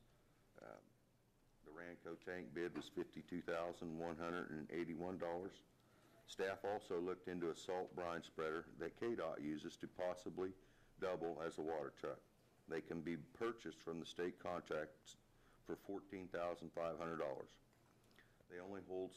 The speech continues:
sixteen hundred gallon, and the low volume of water supplied and capacity does not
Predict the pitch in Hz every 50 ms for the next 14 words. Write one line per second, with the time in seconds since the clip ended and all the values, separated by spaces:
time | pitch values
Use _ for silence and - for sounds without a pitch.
0 | - - 98 90 - - - 101 101 101 92 82 92 95 95 87 76 73 85 85
1 | 85 85 82 78 80 85 - - - - 76 80 80 80 78 82 87 95 95 85
2 | 87 90 90 95 92 90 90 78 85 82 85 85 80 - - - - - 87 85
3 | 85 82 82 82 80 - - - - - 82 80 80 76 - - 73 76 73 73
4 | - - - - - - - - - 82 76 82 82 80 76 -